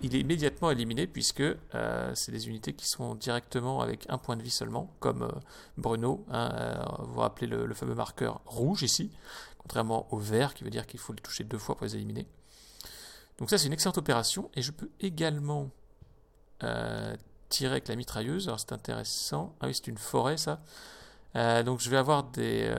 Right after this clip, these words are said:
vous voyez, on voit les, les, les points qui apparaissent, les moins un, donc c'est la précision qui est, euh, affectée par, euh,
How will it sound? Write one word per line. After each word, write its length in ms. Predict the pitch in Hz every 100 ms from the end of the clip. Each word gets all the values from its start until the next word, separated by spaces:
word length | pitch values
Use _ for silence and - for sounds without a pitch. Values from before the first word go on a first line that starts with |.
| 127
vous 800 | - - - - - - - -
voyez, 180 | 127 131
on 80 | 113
voit 240 | 117 139
les, 280 | 123 117 120
les, 140 | 123
les 180 | - 113
points 240 | - 143
qui 80 | 139
apparaissent, 300 | 120 135 -
les 80 | 120
moins 300 | 120 123 120
un, 120 | 147
donc 100 | 127
c'est 120 | -
la 80 | 113
précision 500 | - 120 123 117 147
qui 220 | - 110
est, 100 | 110
euh, 120 | 113 117
affectée 460 | 117 - 113 - 135
par, 320 | 117 107
euh, 40 | 110